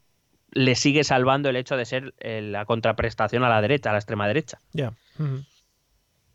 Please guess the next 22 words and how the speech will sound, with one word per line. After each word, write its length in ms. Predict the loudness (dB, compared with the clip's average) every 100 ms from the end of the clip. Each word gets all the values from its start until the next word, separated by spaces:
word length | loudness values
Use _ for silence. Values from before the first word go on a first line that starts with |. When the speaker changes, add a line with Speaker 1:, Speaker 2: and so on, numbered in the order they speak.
| _ _ _ _ _ _ _ 0
Speaker 1:
Eh, 680 | 4 6 6 6 6 6 6
los 180 | 4
verdes 260 | 4 4 2
también 240 | 2 0 0
suben 240 | 0 0
en 120 | 0
Francia. 420 | 2 2 2 2
Nos 120 | 4 4
vamos 180 | 2 2
a 60 |
Reino 280 | 4 4 2
Unido. 420 | 2 0 0 -2 -6 -8
Speaker 2:
Hombre, 320 | -4 -4 -4
¿qué 160 | -2 2
tal 160 | 4
les 100 | 6
ha 60 | 4
sentado 360 | 4 4 4 6
votar? 440 | 4 2 0 -2
<laughs> 40 | -2
¿Cómo? 320 | 0 2 2 2
Speaker 1:
Bueno. 220 | 0 0